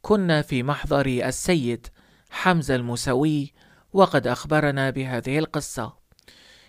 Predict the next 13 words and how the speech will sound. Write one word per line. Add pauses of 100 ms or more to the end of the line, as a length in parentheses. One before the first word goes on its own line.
إن
أحد
العلماء
الكبار (420)
ذوي
الشأن (540)
كان
يخاف (380)
من
هول
ليلة
القبر
الأولى،